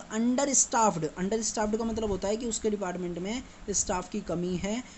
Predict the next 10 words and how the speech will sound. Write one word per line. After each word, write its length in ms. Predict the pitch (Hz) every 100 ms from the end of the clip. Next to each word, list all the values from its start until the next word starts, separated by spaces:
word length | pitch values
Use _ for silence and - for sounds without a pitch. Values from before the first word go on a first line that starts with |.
| -
And 200 | 208 202
other 220 | 208 202 247
departments 580 | 233 214 196 202 226 220
were 180 | 208
not 120 | 202 208 -
cooperating 500 | 185 196 196 202 233
with 80 | 196
his 240 | 196 175 170
department 500 | 170 170 202 214
for 60 | 214